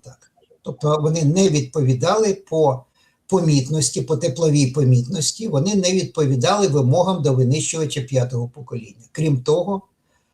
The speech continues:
а, більшість випущених літаків по обладнанню, по, а, скажімо, надійності обладнання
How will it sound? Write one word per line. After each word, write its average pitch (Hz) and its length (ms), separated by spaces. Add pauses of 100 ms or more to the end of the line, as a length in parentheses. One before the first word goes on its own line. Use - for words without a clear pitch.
(180)
а, 131 520
більшість 151 560
випущених 147 680
літаків 156 500
по 170 100
обладнанню, 123 920 (120)
по, 151 360 (500)
а, 135 300
скажімо, 151 500
надійності 147 800
обладнання 143 720